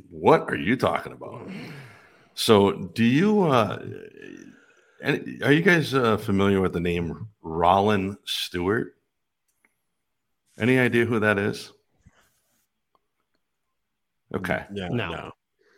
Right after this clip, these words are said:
Speaker 1: So are you familiar with the, uh, with the John three sixteen?
Speaker 3: The verse, yeah.
Speaker 1: Yeah. Beebs, what is it?
Speaker 2: Or is that the combination of his luggage?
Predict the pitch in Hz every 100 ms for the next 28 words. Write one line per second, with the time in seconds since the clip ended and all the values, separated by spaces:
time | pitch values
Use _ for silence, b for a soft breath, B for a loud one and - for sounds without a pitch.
0 | _ _ - - 110 101 101 - 107 123
1 | 131 123 117 110 101 95 92 87 - 95
2 | 90 87 85 82 - - _ _ _ _
3 | _ - 85 80 78 71 53 - _ -
4 | 98 92 - 98 87 85 80 80 - _
5 | _ _ _ _ _ _ _ - 85 101
6 | 98 101 101 101 - - 101 90 - 85
7 | - - 69 - - _ _ _ _ _
8 | _ _ _ _ _ _ - 131 117 101
9 | 110 185 - 87 95 - _ - 107 78
10 | - 95 110 98 104 110 87 78 71 -
11 | - _ _ _ - 104 107 117 110 -
12 | 117 101 95 98 95 101 90 80 85 82
13 | 80 80 -